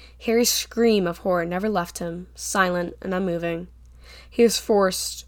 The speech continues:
to watch as Dumbledore was blasted into the air. For a split second, he seemed to hang, suspended beneath the shining skull,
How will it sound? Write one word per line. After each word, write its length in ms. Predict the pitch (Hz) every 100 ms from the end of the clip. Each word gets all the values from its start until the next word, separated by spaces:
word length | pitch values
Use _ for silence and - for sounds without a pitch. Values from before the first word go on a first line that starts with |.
| -
to 120 | 240
watch 380 | 214 165 175 -
as 140 | 185
Dumbledore 480 | 180 175 170 170 170
was 160 | 170 170
blasted 600 | - 185 170 180 - 202
into 220 | 196 226
the 120 | 226
air. 300 | 175 160 180
For 160 | - 185
a 40 |
split 380 | - - 226 240
second, 460 | 185 180 151 - - - - - -
he 80 |
seemed 180 | - 226
to 40 | 202
hang, 520 | - 247 214 170 180 -
suspended 580 | - 226 - 214 208 175
beneath 220 | 175 180
the 60 | 185
shining 340 | - 185 185
skull, 480 | 190 - 175 147 190